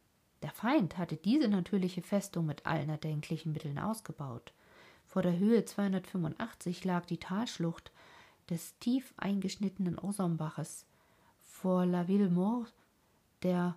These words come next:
Maurisengrund, westlich von La Ville Morte ein Seitental der Vallée de Corchos. In diesen Bergschluchten und Talgründen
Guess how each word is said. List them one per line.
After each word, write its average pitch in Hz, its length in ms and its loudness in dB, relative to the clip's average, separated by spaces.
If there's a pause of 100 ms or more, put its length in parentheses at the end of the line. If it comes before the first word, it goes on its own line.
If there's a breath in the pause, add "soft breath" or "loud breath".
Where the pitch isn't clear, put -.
(140)
Maurisengrund, 180 960 2 (460 soft breath)
westlich 196 560 -2
von 180 180 -2
La 180 180 0
Ville 190 140 2
Morte 202 400 2 (320 loud breath)
ein 185 180 0
Seitental 214 640 0
der 202 160 2
Vallée 180 300 4
de 190 140 0
Corchos. 185 880 -4 (840 soft breath)
In 190 140 0
diesen 247 320 2
Bergschluchten 190 920 -2 (840 loud breath)
und 190 160 -2
Talgründen 185 960 -2